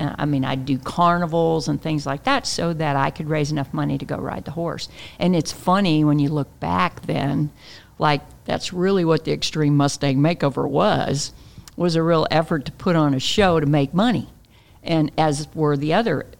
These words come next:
you know, all of our horse shows. I mean, that's kind of the end result, is to put on a really quality competition that you have fun at and that the organization makes money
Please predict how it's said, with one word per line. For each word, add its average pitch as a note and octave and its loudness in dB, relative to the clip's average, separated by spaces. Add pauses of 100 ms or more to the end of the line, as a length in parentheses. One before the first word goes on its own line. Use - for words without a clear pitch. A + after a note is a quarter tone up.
you C4+ 0
know, - -4
all A#3 4
of D#3+ 2
our B2 2
horse - -4
shows. - -8
I C#3+ -6
mean, D3+ 0
that's C#3+ -4
kind C#3 -4
of C#3 -2
the D3+ 0
end D3+ 0
result, E3 -2
is C#3 -4
to E3 -8
put D3+ -2
on D3 0
a D3 -2
really D3 -2
quality C#3+ 0
competition - -2
that F#3 2
you C#3 2
have D#3 2
fun C#3 2
at C#3+ 2
and E3 2
that D#3 0
the E3+ 0
organization D3 0
makes D3+ -2
money C#3+ 2